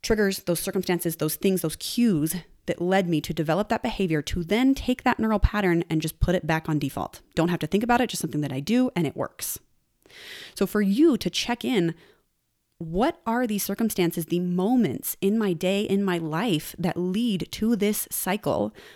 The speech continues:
of wanting more, more, more, more, more, and then having that create negative results?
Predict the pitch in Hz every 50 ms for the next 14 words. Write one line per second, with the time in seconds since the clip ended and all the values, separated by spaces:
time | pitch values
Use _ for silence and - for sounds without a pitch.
0 | - - - 180 165 165 180 175 175 165 170 170 175 190 214 226 233 233 220 214
1 | 208 202 190 180 175 170 165 147 143 151 - - 165 165 165 175 170 170 170 170
2 | - 175 165 160 160 160 160 165 165 - - - 208 180 - 160 156 143 - 151
3 | 143 139 139 139 143 139 - 143 - - - - -